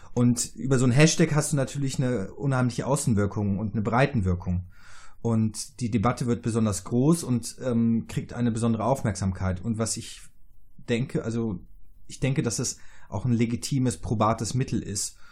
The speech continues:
um solche Diskussionen zu führen und voranzubringen. Und deswegen ist es wichtig, da eine Aufmerksamkeit und eine Öffentlichkeit herzustellen.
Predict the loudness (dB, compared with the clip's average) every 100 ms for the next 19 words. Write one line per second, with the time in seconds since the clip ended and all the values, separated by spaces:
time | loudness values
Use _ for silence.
0 | -18 0 2 4 4 0 -2 -4 -4 -4
1 | 0 0 -2 -6 4 6 6 4 -2 0
2 | 0 2 0 2 6 6 6 0 -14 -16
3 | -16 -16 -16 -2 0 2 2 4 2 2
4 | 0 -2 0 0 0 -2 2 2 2 -2
5 | -4 -2 -4 -4 -4 -4 -6 -14 -8 -6
6 | -4 -2 -2 -6 -6 -4 0 -2 0 -4
7 | 2 2 4 2